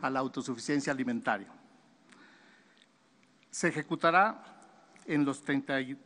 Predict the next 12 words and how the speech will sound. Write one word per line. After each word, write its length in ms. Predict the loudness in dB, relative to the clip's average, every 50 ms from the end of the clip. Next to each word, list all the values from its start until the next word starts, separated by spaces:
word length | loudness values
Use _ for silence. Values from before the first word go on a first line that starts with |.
| -2
dos 320 | 2 4 4 4 2 2 0
entidades 520 | 0 0 0 2 2 4 4 2 0 -2
federativas 720 | -4 -4 -2 -2 -2 -2 -2 0 2 2 2 2 2 -2 -10 -16 -16 -16 -16 -16 -18 -20 -8 -6
y 120 | -6 0
se 120 | 2 2
reconoce 720 | 4 4 2 2 2 2 4 6 4 4 4 0 -2 -2 -4 -10 -18 -20 -20 -20 -20 -20 -20 -20 -20 -20 -20 -20 _ _
que 240 | 0 2 4 4
los 280 | 4 4 2 2 0 2
ductos 400 | 2 2 2 2 0 -2 0 2
de 80 | 0 -2
Pemex 560 | 2 4 4 4 4 2 0 0 -2 -2 0
pasan 580 | 4 4 4 4 4 0 0 0 0 -2 -4